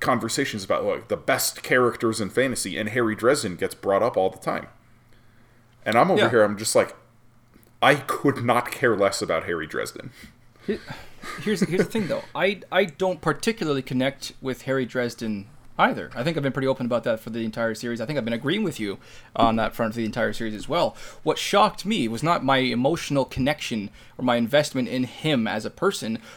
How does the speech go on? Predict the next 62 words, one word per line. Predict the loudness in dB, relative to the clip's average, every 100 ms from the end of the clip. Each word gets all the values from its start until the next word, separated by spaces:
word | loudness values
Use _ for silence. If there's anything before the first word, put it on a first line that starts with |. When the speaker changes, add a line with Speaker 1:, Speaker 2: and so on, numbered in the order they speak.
| -2
Speaker 2:
What | 0
it | 2
is, | 2 0
is | 0 -4 -6 -14 -20 -20 -8
my | -2 0
investment | 4 4 2 -2
in | -4
everyone | -2 -2
around | 2 2 2
him | 0 -2
and | -4
Harry | -2 0 2 0
as | -2 -4
a |
vehicle | -6 -8 -2 0 0 -2 -8
for | -6 -10
protecting | -10 -6 -4 -2 -2 0
them | -2 -6
and | -8 -8 -8 -12 -14
carrying | -6 -2 0 0 -2
this | -4 -6
story | -4 -4 -4
forward. | -8 -8 -4 -4 -4 -6
That's | -4
what | -2
I | -2
mean | -2
by, | -4 -6 -10 -10 -2
I | -2
should, | -2 -4
I | -4
should | -4
have | -4
elaborated. | 0 -2 -2 -8 -8 -12 -20 -4
That's | -2 0
what | 2
I |
meant | 2 0
by | -2
series | -4 -6 -6 -6
changing | -8 -8 -10
things. | -10 -10 -12 -16 -12
For | -4 -2
Car-, | 2 0 0
for | -2 -4
Carrie, | -4 -10 -10
for | -8 -2
Harry, | 2 2
again, | 2 0 0
I | 0
don't | -2
really | -2 -4
particularly | -6 -8 -8 -8 -8 -8
care. | -8 -6 -6
I | -6
think | -10 -6 -4
I'm | -2
a | -2
lot | -2
like | -2 -4 -4
you | 0
are. | 0